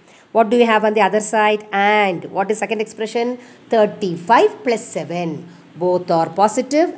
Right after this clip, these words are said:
Add and put the common sign. That is also forty-two. So both the values are equal. Forty-two equal to forty-two. Shall we try the next one?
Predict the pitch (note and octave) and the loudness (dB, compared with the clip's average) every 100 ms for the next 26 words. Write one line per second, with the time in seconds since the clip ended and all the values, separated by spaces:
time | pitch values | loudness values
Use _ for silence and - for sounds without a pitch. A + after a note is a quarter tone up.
0 | - F3 E3+ F3 D#3 - D#3+ C#3 D3+ - | -4 -4 -2 -6 -6 -8 -10 -10 -8 -4
1 | F#3 G#3 G#3+ G#3 A#3 A3+ B3 C4+ - - | -2 0 -2 0 2 2 0 -4 -16 -14
2 | D#3 D3+ D#3 D3+ D3+ D#3 - B3 G#4 - | -12 -10 -10 -8 -8 -8 2 4 4 0
3 | - D#3+ D3 - D#3+ C#3 - A3+ D#3 - | -10 -8 -8 -10 -18 -10 -2 -2 -2 -12
4 | - - F3 D3+ - F3 G3+ G3+ - C4+ | -20 -10 -8 -6 -6 -4 -4 -2 0 0
5 | C#4 E3+ E3 F3 E3+ G3 E3+ E3+ - F3+ | 2 -2 -2 -4 -2 -2 -2 -6 -6 -4
6 | D3+ D3 D3 D#3 F#3+ F3 A#3 A#3 - F3+ | -4 -4 -4 -2 -6 -2 0 0 0 -6
7 | F3+ - G3 F#3 - D#4 A#4 - - - | -6 -2 0 0 2 4 4 2 -12 -16
8 | - E3 - - D3 - G#3+ G#3 E3 C3+ | -4 -4 -4 -12 -16 -6 0 0 0 -6
9 | - - - - - - - G3 G3+ G#3 | -14 -20 -20 -20 -20 -16 -6 -2 0 2
10 | G#3+ G#3+ G#3 - B3 D4+ | 2 2 -2 0 2 2